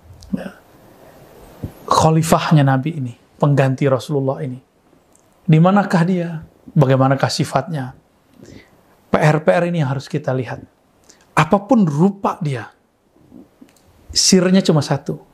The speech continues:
rahmatan lil alamin. Carilah orang yang seperti itu. Maka dia akan mendekatkan kita kepada Al-Mahdi. Jadi bergurulah kepada orang yang kolbunya dipenuhi oleh Rahman, Rahim,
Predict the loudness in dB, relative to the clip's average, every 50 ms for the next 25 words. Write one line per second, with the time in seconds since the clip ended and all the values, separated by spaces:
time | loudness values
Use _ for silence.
0 | _ _ -2 -2 -2 -2 -4 -4 -4 -4 -2 -4 -8 -8 -6 -6 -4 -4 -4 -2
1 | -4 -4 -4 -4 -6 -10 -12 -14 -18 _ _ _ _ _ _ _ _ _ _ _
2 | _ _ _ -20 -20 _ _ _ _ _ _ _ 2 2 4 4 2 2 0 0
3 | -4 -4 -6 -6 -6 -8 -8 -10 -12 -10 _ -8 -8 -8 -10 -12 -12 -12 -16 -20
4 | _ _ _ _ _ _ _ _ _ _ _ _ _ _ _ _ _ _ _ _
5 | _ _ 0 0 0 2 2 0 2 4 2 2 2 2 -2 -4 -2 -2 0 0
6 | 0 -2 -2 -4 -6 -6 -4 -4 -4 -4 -2 -4 -2 -2 -2 -4 -4 -4 -6 -6
7 | -4 -4 -4 -6 -6 -4 -4 -4 -2 -4 -6 -8 -8 -8 -10 -12 -12 -14 _ _
8 | _ _ _ _ _ _ _ _ _ _ _ _ _ _ _ -6 -2 0 2 4
9 | 4 4 4 4 4 4 4 4 2 0 -2 -4 -6 -4 -4 -4 0 0 0 -2
10 | -2 -4 -8 -10 -14 _ _ _ _ _ _ _ _ _ _ _ -2 -2 -2 -2
11 | -2 0 0 2 2 2 0 0 0 2 0 -2 -2 -2 -2 0 2 2 0 0
12 | 0 0 -2 -2 -2 -4 -6 -4 -2 -2 0 0 0 0 -2 -4 -6 -8 -10 -12
13 | -8 -8 -6 -6 -6 -8 -10